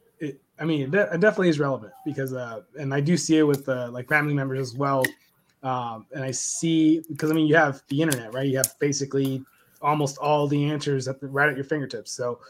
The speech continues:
um, where, like, I remember growing up playing video games, it's like, if I, like, got stuck in somewhere, I would die, like,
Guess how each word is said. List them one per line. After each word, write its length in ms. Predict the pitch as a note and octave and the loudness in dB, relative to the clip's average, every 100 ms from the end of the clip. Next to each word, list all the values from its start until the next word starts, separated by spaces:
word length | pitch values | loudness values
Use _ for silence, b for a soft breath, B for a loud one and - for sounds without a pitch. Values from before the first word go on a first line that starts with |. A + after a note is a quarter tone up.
| b b b b | b b b b
um, 440 | B2 B2+ B2+ B2+ A2 | -6 -4 -4 -8 -6
where, 240 | C#3+ C#3+ C#3 | 0 2 2
like, 160 | C#3 | 2
I 80 | C#3 | 4
remember 280 | E3 D#3 D3+ | 4 4 2
growing 280 | C#3+ C#3+ D3 | 0 0 0
up 120 | D3+ | -2
playing 200 | - C#3 | -2 -2
video 180 | C#3+ F3+ | 2 2
games, 240 | D3 C#3 | 4 0
it's 140 | C3 - | -2 -4
like, 220 | B2+ - | -6 -6
if 160 | C#3+ B2 | -8 4
I, 240 | D#3 D#3+ | 8 8
like, 280 | D#3 C#3+ B2+ | 8 4 0
got 200 | C#3+ C3 | -2 -4
stuck 280 | - D#3 F3 | 0 0 2
in 80 | F#3 | 2
somewhere, 360 | G3+ G3 F#3+ | 4 4 4
I 100 | D3 | 6
would 220 | D#3+ D#3 C#3 | 6 6 4
die, 240 | C#3+ C#3+ | 2 2
like, 200 | B2+ A2 | 0 -4